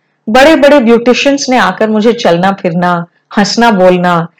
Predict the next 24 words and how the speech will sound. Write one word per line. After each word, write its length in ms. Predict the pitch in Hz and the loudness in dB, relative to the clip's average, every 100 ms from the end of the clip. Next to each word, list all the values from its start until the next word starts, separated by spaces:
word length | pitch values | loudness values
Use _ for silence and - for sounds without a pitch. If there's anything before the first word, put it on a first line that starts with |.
| - | -10
सजना 420 | - 240 240 254 | -2 0 2 0
धजना 360 | 233 190 196 208 | 2 0 0 0
सिखाया 420 | 214 - 170 151 | -2 -4 -6 -6
है। 160 | 147 - _ _ _ _ _ - | -8 -14 _ _ _ _ _ -10
मैं 80 | 302 | -4
कैसी 300 | 320 330 415 | -2 -2 0
लग 200 | 330 180 | 0 2
रही 160 | 180 185 | 0 -2
हूं? 160 | 233 - _ _ _ _ | -4 -8 _ _ _ _
अच्छी 320 | - - - 302 | -10 -8 -4 -2
ना? 220 | 233 - _ _ _ _ _ - | -2 -4 _ _ _ _ _ -4
बस 220 | 302 - | -2 0
तीन 240 | 254 247 | 0 2
महीनों 360 | 247 233 226 240 | 2 2 0 0
में?" 240 | 247 339 - _ _ _ _ _ _ _ _ _ _ _ _ - | -2 -4 -8 _ _ _ _ _ _ _ _ _ _ _ _ -2
इंद्राणी 420 | 214 208 202 220 | 0 2 2 2
ने 160 | 220 196 | 2 0
इस 140 | 190 | -2
बात 240 | 180 185 185 | 0 0 0
का 80 | 190 | 0
जवाब 420 | 175 175 180 175 | 2 2 2 0
दिए 180 | 175 185 | 0 0
बगैर 400 | 170 165 185 180 | 0 2 0 0
पूछा, 360 | 180 170 160 | -8 -6 -8